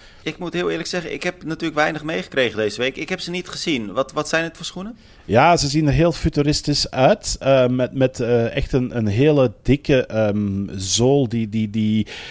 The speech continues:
Speaker 2: ehm, een beetje Hoka-achtig aandoet. Ehm,
Speaker 1: Oké.
Speaker 2: het, het ziet er echt zo, ja, het, het heeft zo'n beetje een bootvorm. Dat is eigenlijk het, het beste wat ik ervan kan, <laughs> eh,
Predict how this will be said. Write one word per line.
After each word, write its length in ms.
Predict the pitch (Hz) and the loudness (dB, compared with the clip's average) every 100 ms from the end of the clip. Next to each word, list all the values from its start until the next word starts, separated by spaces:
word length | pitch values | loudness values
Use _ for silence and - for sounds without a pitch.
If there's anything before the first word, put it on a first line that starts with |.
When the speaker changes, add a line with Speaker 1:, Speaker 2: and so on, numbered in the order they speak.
| - - | -18 -8
Speaker 2:
ehm, 640 | - 110 110 107 113 117 - 104 - - | -2 0 2 0 -2 -4 -8 -14 -16 -12
een 140 | 120 | -6
beetje 600 | 104 139 202 - 180 165 160 | 2 4 4 4 6 6 4
Hoka-achtig 1120 | 110 101 127 185 - 165 - 147 - 147 127 | -2 2 4 4 4 4 4 0 -2 0 0
aandoet. 760 | - 123 151 151 160 233 - - | 0 0 0 0 0 -2 -4 -6
Ehm, 360 | - 127 120 113 | -2 0 2 0
Speaker 1:
Oké. 260 | 110 110 107 | 0 -2 -2
Speaker 2:
het, 160 | 110 | -8
het 160 | - - | -8 -2
ziet 160 | 147 143 | 0 0
er 60 | |
echt 200 | 110 151 | 0 0
zo, 240 | - 131 123 | 2 2 2
ja, 100 | 135 | 0
het, 100 | 123 | -2
het 100 | 131 | 0
heeft 140 | 127 | 0
zo'n 100 | - | 2
beetje 240 | 127 - 123 | 2 2 0
een 240 | 101 95 | 0 2
bootvorm. 640 | - 123 - - 202 214 | 4 4 2 2 2 2
Dat 120 | 165 139 | -2 2
is 60 | |
eigenlijk 160 | 127 123 | 2 2
het, 140 | 127 - | -4 -4
het 160 | 113 | -6
beste 260 | 120 131 143 | 0 2 2
wat 100 | 131 | -2
ik 80 | 123 | -2
ervan 220 | 123 113 | -2 -2
kan, 340 | - 117 117 | -2 -2 0
<laughs> 20 | |
eh, 100 | 131 | 0